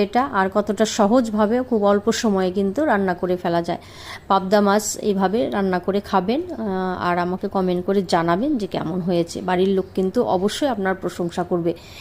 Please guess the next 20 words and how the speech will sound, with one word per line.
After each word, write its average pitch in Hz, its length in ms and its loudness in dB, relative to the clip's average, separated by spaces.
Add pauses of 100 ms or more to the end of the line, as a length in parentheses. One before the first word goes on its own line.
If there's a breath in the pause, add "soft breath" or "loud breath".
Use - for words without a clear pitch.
(120)
এই 185 120 6
রেসিপিটা, 175 480 2
যদি 180 280 0
একবার 180 340 0
এইভাবে 175 300 2
করে 170 240 -2
খাওয়ান। 170 300 -6 (840 loud breath)
তো 175 80 -2
দেখুন 185 280 -2
কতটা 185 360 -2
লোভনীয় 180 520 0
হয়েছে 175 320 -2
দেখতে, 170 280 -4
গরম 196 300 4
ভাতের 165 280 -2
সাথে 185 280 -4
কিন্তু 190 300 -2
এটা 226 180 0 (100)
দুর্দান্ত 185 600 0
লাগবে। 170 380 -4